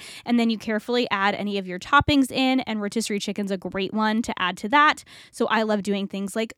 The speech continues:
cucumber and avocado and sliced carrots, julienne carrots. You can also do some jalapenos if you want it spicy. Mango's really good in there as well.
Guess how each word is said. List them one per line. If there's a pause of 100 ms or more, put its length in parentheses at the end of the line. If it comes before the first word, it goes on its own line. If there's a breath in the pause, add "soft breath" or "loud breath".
cucumber
and
avocado (320 loud breath)
and
sliced
carrots,
julienne
carrots. (360 soft breath)
You
can
also
do
some
jalapenos
if
you
want
it
spicy.
Mango's
really
good
in
there
as
well.